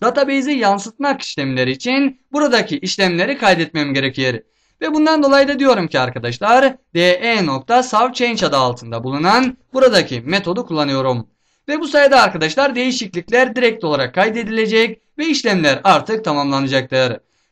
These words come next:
Ve silme işlemleri tamamlanmasının akabinde bu şekilde bir mesajı alacağım. Ve daha sonrasında arkadaşlar projemizi derleyelim ve bakalım ne gibi bir işlem ortaya çıkacak.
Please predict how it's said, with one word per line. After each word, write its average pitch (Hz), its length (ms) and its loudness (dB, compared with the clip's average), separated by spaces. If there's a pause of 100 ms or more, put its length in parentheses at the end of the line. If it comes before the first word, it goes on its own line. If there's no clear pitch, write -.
Ve 320 100 -2
silme 277 320 0
işlemleri 262 480 0
tamamlanmasının 240 800 0
akabinde 165 800 0 (160)
bu 269 100 -4
şekilde 208 380 0
bir 131 140 0
mesajı 160 460 -2
alacağım. 127 500 -2 (480)
Ve 311 100 -4
daha 320 180 2
sonrasında 269 460 2
arkadaşlar 190 520 0
projemizi 185 600 -2
derleyelim 185 760 0 (120)
ve 294 100 -2
bakalım 208 460 2
ne 254 80 -2
gibi 175 260 -4
bir 131 200 -2
işlem 185 400 -2
ortaya 160 320 -2
çıkacak. 123 540 -4